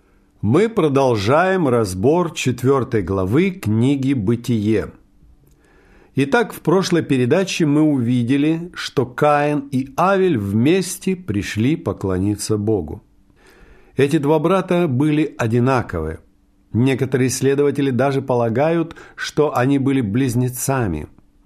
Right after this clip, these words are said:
Это утверждал в своё время доктор Гарри Риммер. Но я думаю, что они были даже ещё ближе друг к другу, чем близнецы, потому что у них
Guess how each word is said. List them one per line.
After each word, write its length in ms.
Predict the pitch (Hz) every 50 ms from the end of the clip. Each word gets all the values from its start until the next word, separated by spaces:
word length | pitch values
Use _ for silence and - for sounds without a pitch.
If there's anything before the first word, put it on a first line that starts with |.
| _ _ -
Это 300 | - 90 90 87 - 110
утверждал 640 | 117 123 127 127 113 104 92 80 85 104 113 131 127
в 60 | 127
своё 220 | - 117 107 104
время 420 | 101 101 110 117 123 131 135 131 135 - - - - -
доктор 580 | 107 95 120 127 127 127 - - 127 123 123
Гарри 640 | 110 95 95 98 120 123 113 110 104 104 113 113 120
Риммер. 480 | 117 127 117 95 90 80 80 85 - - - - - - - - - - - - - -
Но 140 | - 160 196
я 100 | 214 208
думаю, 440 | 190 208 202 190 190 190 185 180 160
что 400 | 127 - - - 165 160 160 151
они 440 | 151 151 151 156 156 156 151 151 143
были 380 | 123 123 143 143 139 139 135
даже 420 | 123 117 110 143 139 135 113 127 131
ещё 800 | 123 113 117 131 131 - - - - - - - 185 180 143
ближе 400 | 92 90 113 117 123 110 101 104
друг 320 | 98 95 110 120 117 120 -
к 160 | - 110 107
другу, 340 | 101 123 165 180 160 151 139
чем 280 | - - 143 131 123
близнецы, 720 | 120 120 123 117 127 127 117 117 - - 190 196 196 185 - - - - - -
потому 400 | 135 135 123 143 139 156 180 170
что 480 | - - - - 165 160 160 - - -
у 120 | 135 131 120
них 420 | 117 120 135 151 147 - -